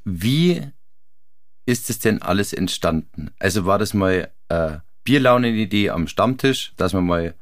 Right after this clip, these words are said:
am Adler eine Kamera hinten aufspannt? Oder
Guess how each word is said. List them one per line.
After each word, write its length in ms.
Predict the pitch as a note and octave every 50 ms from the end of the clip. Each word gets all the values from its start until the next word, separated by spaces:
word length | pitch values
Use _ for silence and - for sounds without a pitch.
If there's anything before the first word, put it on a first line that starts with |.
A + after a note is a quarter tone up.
| - - -
am 180 | - E2 E2 -
Adler 380 | - F#2 G2+ G2+ G2 G2 F#2 -
eine 100 | - D#2+
Kamera 440 | - G#2+ G#2+ A2 A2 G#2 G#2 G#2
hinten 360 | F#2+ F#2+ G#2+ G#2 - G2 F#2+ F2+
aufspannt? 560 | F#2 F#2+ F#2 - - - F2+ F#2+ G2 F#2 - - - - - - - - - - -
Oder 580 | - - E2+ E2+ E2 E2 E2 D#2+ D#2 D2+ -